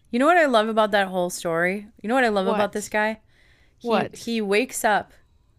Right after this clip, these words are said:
Speaker 2: Oh.
Speaker 1: and he goes, "Who won?" He
Speaker 2: I
Speaker 1: wanted,
Speaker 2: mean
Speaker 1: he wanted to, that was his first question.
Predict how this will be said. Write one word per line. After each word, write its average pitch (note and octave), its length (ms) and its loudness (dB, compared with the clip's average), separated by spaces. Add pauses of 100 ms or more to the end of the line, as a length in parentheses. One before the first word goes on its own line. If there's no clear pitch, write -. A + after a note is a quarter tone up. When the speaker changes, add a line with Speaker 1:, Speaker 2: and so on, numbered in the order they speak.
(380)
Speaker 2:
Oh. A3+ 500 0 (220)
Speaker 1:
and G3 140 -4
he A3 120 0
goes, F#3+ 400 0 (1040)
"Who B3 140 0
won?" B3 340 0 (920)
He - 140 -20
Speaker 2:
I B3+ 100 4
Speaker 1:
wanted, C#4+ 160 4
Speaker 2:
mean B3 460 -2
Speaker 1:
he C4 100 2
wanted D4+ 300 4
to, C4 80 -2
that D4 160 6
was F4+ 100 2
his E4+ 140 -2
first E4 260 0
question. - 460 -2